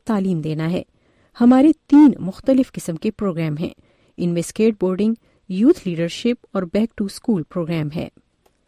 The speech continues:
افغانستان میں اس وقت تقریباً سات سو پچاس اسکیٹ بورڈرز ہیں۔ ان میں نصف تعداد لڑکیوں کی ہے۔ ایک ایسے ملک میں جہاں لڑکیوں کی تعلیم کی شرح صرف تیرہ فیصد ہے،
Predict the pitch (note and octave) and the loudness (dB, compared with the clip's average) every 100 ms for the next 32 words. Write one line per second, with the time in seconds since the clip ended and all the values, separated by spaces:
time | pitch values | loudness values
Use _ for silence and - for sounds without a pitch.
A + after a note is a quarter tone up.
0 | _ _ - B3 - C#4+ D#4+ - E4+ E4+ | _ _ 0 0 4 6 6 4 4 6
1 | E4+ - A#3+ - A3 - - G3 F#3 F#3+ | 4 4 -2 0 -2 -2 -4 -4 -4 -2
2 | G#3+ B3+ - _ - - A3+ A3+ - A3+ | 2 0 0 _ -12 0 2 2 0 -2
3 | A3+ - C4 - - F#3+ D#3+ E3+ D#3+ D#3 | -2 0 0 0 -2 -2 -2 -4 -4 -6
4 | - - - _ _ _ - B3+ B3+ C4+ | -6 -8 -10 _ _ _ 2 6 8 8
5 | C#4 E4 G3 A#3 C#4+ - F#3+ F3+ F3 G3 | 6 2 2 2 2 -2 -4 -2 -2 -2
6 | A3 F3+ - E3 D3+ D#3+ E3 - _ _ | -2 -2 -4 -6 -4 -4 -4 -6 _ _
7 | _ _ - A3 - G3+ G3+ D#4+ A#3+ E3 | _ _ 0 0 0 -4 4 6 6 4
8 | D#3+ - A3+ - _ _ _ G3+ B3 D#4+ | -2 0 0 0 _ _ _ 0 2 4
9 | D#4+ G3+ F#3+ C#4 D4 A#3 - F#3+ F3+ G3 | 4 2 0 2 2 2 -4 -4 -2 0
10 | A3+ A3+ G#3+ - F#3+ G3 A#3 - G#3 - | 0 -2 -6 -4 -4 -4 -6 -6 -6 -4
11 | G#3 F3+ D#3+ F#3 F3+ A3+ B3 | -6 -4 -6 -8 -6 -4 -2